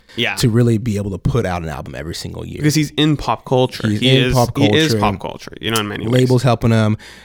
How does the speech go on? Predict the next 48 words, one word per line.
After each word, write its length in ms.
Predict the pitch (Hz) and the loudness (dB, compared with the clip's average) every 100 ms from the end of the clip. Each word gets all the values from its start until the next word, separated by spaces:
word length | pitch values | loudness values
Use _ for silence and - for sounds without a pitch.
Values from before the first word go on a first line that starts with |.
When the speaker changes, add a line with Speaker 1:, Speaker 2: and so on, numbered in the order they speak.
| - | -4
Speaker 2:
I 100 | 104 | -2
think, 300 | 110 107 - _ | 0 -2 -4 _
you 200 | 123 107 | -4 -2
know, 60 | 104 | -2
your, 140 | 104 | -4
your 120 | 104 104 | -4 -4
Brysons, 600 | 101 110 113 92 92 95 | -2 -2 -2 -4 -4 -4
they, 220 | 98 98 | -4 -4
they 160 | - | -4
don't 160 | 110 117 | -4 -2
have 260 | 113 131 117 | 0 0 0
as 140 | 98 | -2
much 240 | 95 90 - | -4 -6 -6
backing 480 | 80 95 - 87 | -8 -8 -10 -12
as 80 | 87 | -8
Speaker 1:
Yeah. 160 | 92 82 | -8 -8
Speaker 2:
a 80 | - | -10
Drake 260 | 87 85 87 | -10 -10 -4
Speaker 1:
But 100 | 156 | -2
what 60 | 180 | 0
about 140 | 202 | -2
Speaker 2:
does. 60 | - | -2
Speaker 1:
Kendrick? 400 | 190 165 - _ _ _ - - _ | -4 -4 -8 _ _ _ -20 -20 _
I 80 | 143 | -2
think 120 | 180 | 0
it's 60 | 175 | 2
a 40 | |
Speaker 2:
Kendrick 160 | 160 180 | 2 2
Speaker 1:
personality 480 | 180 120 107 98 101 | 2 0 -4 -6 -10
thing, 240 | - - | -12 -10
huh? 220 | 101 110 135 - | -4 -4 -4 -10
Speaker 2:
Yeah. 300 | - 123 156 151 | -6 2 4 4
Speaker 1:
He 40 | |
just 120 | 151 135 | 2 0
doesn't, 360 | 143 139 131 - _ | -2 0 -4 -6 _
he 120 | - | -4
just 180 | 147 151 | -4 -4
doesn't 200 | 143 135 | -2 0
like 180 | 127 110 | -2 -2
being 100 | 113 | -4
in 80 | 107 | -4
the 60 | |
limelight 340 | 107 110 110 107 | -4 -4 -2 -4
all 140 | 107 | -4
the 80 | 104 | -6
time. 420 | - 107 104 104 - _ _ | -6 -6 -6 -8 -14 _ _
Speaker 2:
It's 120 | - - | -18 -14
true. 240 | - 92 | -10 -12